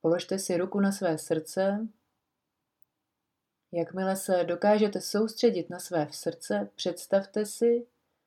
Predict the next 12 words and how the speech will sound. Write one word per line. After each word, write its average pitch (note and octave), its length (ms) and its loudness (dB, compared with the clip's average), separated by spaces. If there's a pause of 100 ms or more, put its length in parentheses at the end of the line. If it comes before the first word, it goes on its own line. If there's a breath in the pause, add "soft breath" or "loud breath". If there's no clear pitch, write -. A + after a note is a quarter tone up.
(180)
že E3 240 4
dýcháte G3+ 840 2
dovnitř G3 760 -2
a D3+ 100 -2
ven F3 480 -4
srdcem. D3+ 800 -6 (4000)
Několikrát G3+ 680 4
se F3+ 80 0
zhluboka F3+ 460 0
nadechněte G3+ 760 0
a - 140 -2
pociťte, G#3 840 -4